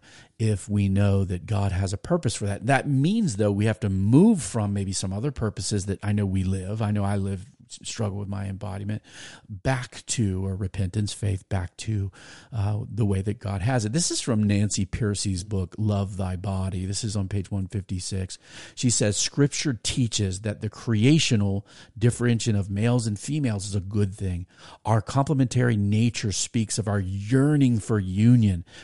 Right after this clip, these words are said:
which in turn reflects the divine nature, a God who is a union, tr-, triunion, differentiated persons in close relationship with one another.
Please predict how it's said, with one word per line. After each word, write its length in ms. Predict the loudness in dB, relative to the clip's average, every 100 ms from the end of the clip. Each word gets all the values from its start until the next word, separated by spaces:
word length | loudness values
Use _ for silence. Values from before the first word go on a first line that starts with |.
| -2
which 220 | 0 2
in 140 | 0
turn 400 | 0 -2 0 2
reflects 500 | 2 0 -2 -2 -4
the 140 | -4 0
divine 500 | 0 2 2 2 4
nature, 340 | 2 0 -6 -8
a 80 | -8
God 360 | -2 0 0
who 120 | 2 2
is 100 | 2
a 60 |
union, 440 | 0 2 4 2 0
tr-, 220 | -4 -8 -12
triunion, 880 | -6 0 2 4 4 4 2 0 -6 -14 -18 -10
differentiated 720 | 4 4 6 4 4 2 2
persons 460 | 2 0 0 0 0
in 100 | -2
close 380 | 0 0 0 0
relationship 800 | -2 0 0 -2 -4 -4 -6 -6
with 260 | -6 -4
one 120 | -2 -2
another. 400 | 0 -2 -4